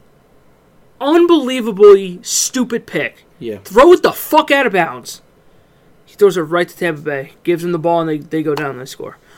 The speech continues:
Speaker 1: I'm like, of cou-, this is the Giants. This is Daniel Jones now.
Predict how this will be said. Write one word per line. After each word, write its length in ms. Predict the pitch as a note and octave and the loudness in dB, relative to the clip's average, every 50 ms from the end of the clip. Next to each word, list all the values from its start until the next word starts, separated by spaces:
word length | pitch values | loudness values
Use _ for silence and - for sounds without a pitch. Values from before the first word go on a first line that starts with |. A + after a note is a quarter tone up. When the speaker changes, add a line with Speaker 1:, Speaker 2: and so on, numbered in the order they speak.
| _ _ | _ _
Speaker 1:
I'm 180 | - F3 F3+ F#3+ | -8 -6 -2 0
like, 260 | F#3+ F3+ D#3+ - - _ _ _ _ _ _ - | -2 -2 -2 -6 -12 _ _ _ _ _ _ -20
of 160 | D3 - _ | -20 -20 _
cou-, 160 | - - E3+ | -20 -20 -10
this 200 | D#3+ E3+ E3+ F#3 | -8 -8 -8 -8
is 80 | G3 G#3 | -12 -16
the 40 | |
Giants. 540 | G#3 - A#3 A3+ A3 E3+ C#3+ B2+ - - - _ _ _ _ _ | -8 -4 -4 -2 -2 -4 -6 -10 -14 -18 -20 _ _ _ _ _
This 200 | - G3 G#4+ - | 2 2 2 4
is 100 | C#4 A#3+ | -2 -6
Daniel 280 | - B3+ B3 A#3+ A#3+ A3 | -6 -4 -4 -2 -2 -2
Jones 340 | - G3+ F3 D#3+ D#3+ D3+ C3+ | -2 -4 -4 -4 -6 -10 -12
now. 240 | B2 A#2+ A#2+ A#2+ | -14 -14 -14 -16